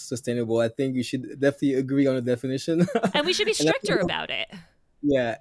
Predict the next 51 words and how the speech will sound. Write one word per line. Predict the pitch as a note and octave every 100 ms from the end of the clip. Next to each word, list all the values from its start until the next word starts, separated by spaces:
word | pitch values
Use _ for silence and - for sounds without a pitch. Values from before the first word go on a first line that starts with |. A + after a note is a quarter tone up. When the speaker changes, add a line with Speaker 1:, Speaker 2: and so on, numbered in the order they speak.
| -
Speaker 1:
and | C3+ C#3
that's | E3+ E3
hard | - D3+
to | D3
do | C#3+
because, | B2 C3+ B2+
again, | A#2+ B2+ B2
there | B2+
are | B2
people | - C3+ A#2
that | A2 -
are | A2+
neither | A#2 A#2
specialty | - B2 A#2
nor | A#2+
sustainable, | - A2+ C3 A#2 A#2 A#2+ _ _ _ -
but | A#2
I |
can | A#2 C3
claim | B2+ D3 D3+
it | A#2+
because, | A2+ - A#2
you | A#2
know, | A2
there's | A2 G#2+
no | A#2 A2+
standard | - A#2+ A2 G#2
definition, | G#2 - G#2 G#2 - G2
right? | F#2+ -
So, | - A#2+ A2+
um, | A2 G#2+ G#2+ - _ _ - _ _
so | -
yeah, | B2+
so | B2+
I | A#2+
think | C#3+ C3
we, | C3+ B2 -
we | B2
definitely | B2 A#2 A#2+
need | A#2 A#2
to | A#2
have | A2
a, | G#2 G2+ -
a |
s-, | - -
standard | - B2+ B2 A#2
that | A2
we | A2+
all | A2 A2+
abide | A2 A2+ A#2 C#3 B2+
by. | B2 C#3